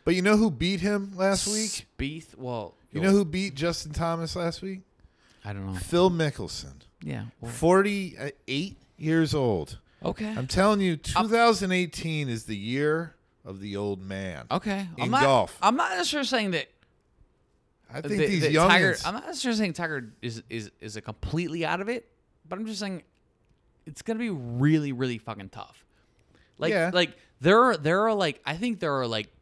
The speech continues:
Speaker 2: three to four Tigers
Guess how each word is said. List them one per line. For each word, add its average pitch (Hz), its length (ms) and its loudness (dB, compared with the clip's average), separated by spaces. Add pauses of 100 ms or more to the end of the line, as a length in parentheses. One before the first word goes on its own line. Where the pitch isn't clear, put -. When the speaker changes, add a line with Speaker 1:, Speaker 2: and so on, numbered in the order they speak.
(120)
Speaker 2:
three 151 520 -8
to 160 100 -6
four 110 680 -4 (760)
Tigers 104 880 -10